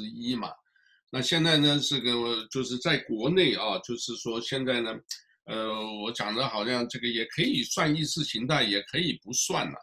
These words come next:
就是说你在这个看你的，因为现在中国的这个不光大外宣了，你现在看的影视剧，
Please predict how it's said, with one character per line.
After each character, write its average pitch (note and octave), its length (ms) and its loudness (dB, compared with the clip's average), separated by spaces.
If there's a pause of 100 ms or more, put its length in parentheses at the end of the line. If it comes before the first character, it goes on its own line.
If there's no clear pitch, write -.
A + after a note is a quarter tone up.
(580)
就 G#3+ 160 4
是 E3 180 4
说 D#3+ 180 6
你 C3+ 180 4
在 E3 260 6
这 D3 260 4
个 A#2+ 540 4
看 F3+ 200 2
你 A#2+ 120 4
的， C3 140 6
因 E3+ 140 4
为 F3 80 10
现 F3+ 140 6
在 E3 60 6
中 F3+ 220 6
国 D3 120 4
的 C#3+ 160 4
这 C3+ 140 -2
个 C3 140 -2
不 D3 160 -6
光 D#3 180 4
大 D3 180 4
外 D3+ 160 6
宣 D3 260 4
了， C3 140 2
你 A#2 80 -6
现 E3+ 200 0
在 D#3+ 80 4
看 D#3+ 180 4
的 D3 100 6
影 G#2 240 -2
视 D3+ 300 4
剧， B2+ 320 0